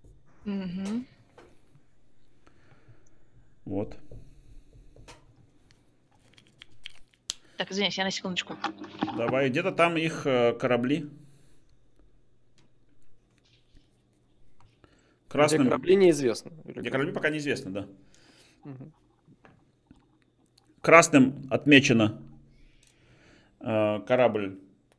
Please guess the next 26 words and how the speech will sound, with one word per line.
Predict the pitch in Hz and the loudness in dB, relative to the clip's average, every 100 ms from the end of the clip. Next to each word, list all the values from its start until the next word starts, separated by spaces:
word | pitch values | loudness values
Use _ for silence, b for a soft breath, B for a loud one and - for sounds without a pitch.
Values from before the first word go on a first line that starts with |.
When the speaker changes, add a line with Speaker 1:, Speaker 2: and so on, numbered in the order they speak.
| _ | _
Speaker 2:
класса | - 117 110 - 107 | -4 -4 -4 -4 -6
Созвездие. | - 107 120 175 185 180 170 165 - - - - | -4 -6 -4 -6 -4 -4 -6 -10 -18 -20 -20 -10
И | 110 120 117 113 110 113 110 | -4 0 2 4 4 2 4
два | 127 | 4
корабля | 135 127 123 | 4 2 2
Defiance | 120 117 127 147 143 | 0 2 2 4 2
тоже | 120 117 | 0 0
где-то | 104 113 113 | 2 2 2
там | - 107 | 0 0
находятся. | 107 - 101 92 - | -2 -2 -2 -2 -6
Вы | 113 | -6
пока | 113 110 | -2 -2
не | 107 | -2
знаете | 98 104 95 - | 0 0 0 -2
точно | 95 - 85 | -10 -8 -12
где. | 69 - - - - - - - b b b b b b - - | -14 -18 -12 -10 -10 -12 -14 -14 b b b b b b -8 -6
Speaker 3:
Но | 147 | -6
мы | 143 | -4
знаем, | 135 175 | 2 2
что | 175 143 | 2 0
они | 147 | 0
у | 156 | -2
станции, | - 113 98 - - 135 _ - | -2 -2 -2 -10 -20 -20 _ -16
так | 113 - | -16 -16
или | 101 | -16
иначе. | 104 117 - | -18 -20 -20